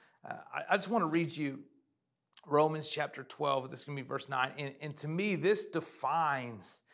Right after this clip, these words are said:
this thought. To do our best, we must believe the best. Just check this out. This is a church that I wanna go to. It says, "Don't just pretend to love others.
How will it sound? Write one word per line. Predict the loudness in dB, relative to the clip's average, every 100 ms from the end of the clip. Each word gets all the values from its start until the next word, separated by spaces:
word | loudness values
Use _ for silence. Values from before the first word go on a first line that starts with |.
| -8
this | 2 2 4
thought. | 2 0 -4
To | -6 -6 -20 -4 4
do | 10
our | 10 10
best, | 6 2 2
we | 0
must | 6 6 6 2 -6 -20 0
believe | 4 4 4 2 -2 -4 -10
the | -6
best. | -2 -2 -2
Just | -4 0
check | 0 2
this | 0
out. | 0 2
This | 2 2
is | 0
a |
church | 4 8 8 6
that | 6
I | 6
wanna | 6 2 2
go | 8 8
to. | 6 -2 -6 -8 -20 _ _ _ _ -6
It |
says, | 2 2
"Don't | 10 10 10 8
just | 6 6 6
pretend | 4 6 4 6
to | 6
love | 8 8 10
others. | 10 10 8 6 -2 -4